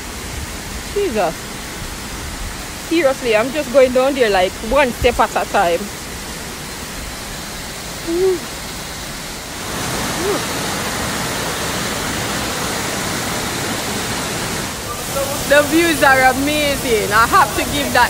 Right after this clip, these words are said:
to it. It's beautiful. Nanny Falls, Jamaica, one of the most beautiful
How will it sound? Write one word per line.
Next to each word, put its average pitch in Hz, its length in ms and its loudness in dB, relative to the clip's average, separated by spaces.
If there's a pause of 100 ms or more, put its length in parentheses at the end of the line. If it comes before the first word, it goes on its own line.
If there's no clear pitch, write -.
(140)
to - 80 2
it. 208 200 2 (1400)
It's 277 320 6
beautiful. 269 1080 6 (840)
Nanny 294 340 8
Falls, 254 480 8 (400)
Jamaica, 277 800 4 (800)
one 254 160 8
of 254 80 8
the 254 160 4
most 262 320 4
beautiful 247 400 4